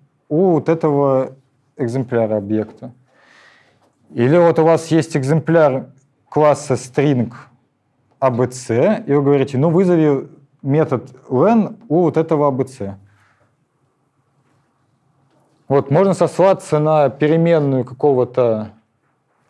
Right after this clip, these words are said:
на переменную в массиве, да, какую-то конкретную, вызвать у неё метод, если он есть.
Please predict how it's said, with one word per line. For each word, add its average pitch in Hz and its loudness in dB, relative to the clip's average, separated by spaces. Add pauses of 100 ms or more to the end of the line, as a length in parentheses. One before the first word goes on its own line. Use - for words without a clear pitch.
(2250)
на 131 0
переменную 165 2
в - -14
массиве, 147 -2 (280)
да, 127 -2
какую-то 156 -4
конкретную, 151 0
вызвать 139 -2
у 139 -4
неё 139 0
метод, 139 -2
если 127 -4
он 135 -4
есть. 127 -4